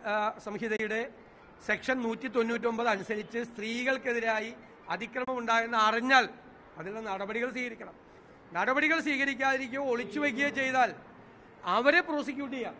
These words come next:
അതൊരു ക്രിമിനൽ കുറ്റമാണെന്നാണ് പറഞ്ഞിരിക്കുന്നത്. അപ്പം ഞങ്ങൾ വളരെ ശ്രദ്ധിച്ചാണ്, പഠിച്ചിട്ടാണ് പറഞ്ഞത്. വന്ന ഉടനെ തന്നെ ഒരു അന്വേഷണം നടത്തി കുറ്റക്കാരായ ആളുകളെ നിയമത്തിൻ്റെ മുന്നിൽ കൊണ്ടുവരണം.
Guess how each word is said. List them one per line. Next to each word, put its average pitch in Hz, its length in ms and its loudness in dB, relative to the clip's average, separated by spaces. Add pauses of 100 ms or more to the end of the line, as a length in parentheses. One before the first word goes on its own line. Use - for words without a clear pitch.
(160)
അതൊരു 247 360 -4
ക്രിമിനൽ 262 360 -4
കുറ്റമാണെന്നാണ് 233 540 -2
പറഞ്ഞിരിക്കുന്നത്. 175 520 -6 (300)
അപ്പം 277 220 -12
ഞങ്ങൾ 294 220 -2 (100)
വളരെ 302 300 0
ശ്രദ്ധിച്ചാണ്, 262 560 -4 (120)
പഠിച്ചിട്ടാണ് 233 580 -6
പറഞ്ഞത്. 214 280 -8 (520)
വന്ന 233 380 0
ഉടനെ 269 220 4 (100)
തന്നെ 247 200 0
ഒരു 240 60 0
അന്വേഷണം 254 640 0 (360)
നടത്തി 233 380 -2 (460)
കുറ്റക്കാരായ 269 640 4 (140)
ആളുകളെ 220 360 -2
നിയമത്തിൻ്റെ 220 440 -4
മുന്നിൽ 214 180 -6
കൊണ്ടുവരണം. 180 460 -8